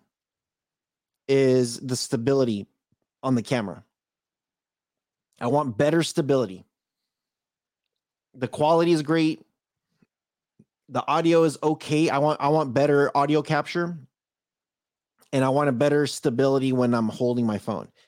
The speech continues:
And I can get some sick shots. If you go to my travel channel, Rojas Travels, all the new videos that I'm posting right now is, is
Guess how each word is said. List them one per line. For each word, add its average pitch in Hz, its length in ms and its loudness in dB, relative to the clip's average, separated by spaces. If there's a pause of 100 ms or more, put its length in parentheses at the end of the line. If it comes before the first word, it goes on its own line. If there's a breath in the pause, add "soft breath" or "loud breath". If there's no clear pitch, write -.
And 131 100 -2
I 160 80 0
can 220 80 0
get 196 160 -2
some 123 180 -2
sick - 380 -4
shots. 135 400 -4
If 120 80 -4
you 139 60 -6
go 185 100 2
to 180 80 2
my 151 140 2
travel 127 340 -4
channel, 156 260 -2
Rojas 123 300 0
Travels, 135 460 -4 (600 loud breath)
all 190 280 2
the 190 200 2
new 165 200 4
videos 147 340 0
that 139 100 0
I'm 110 80 0
posting 151 400 -4
right 180 160 0
now 202 180 0
is, 120 200 -4 (180)
is 123 200 0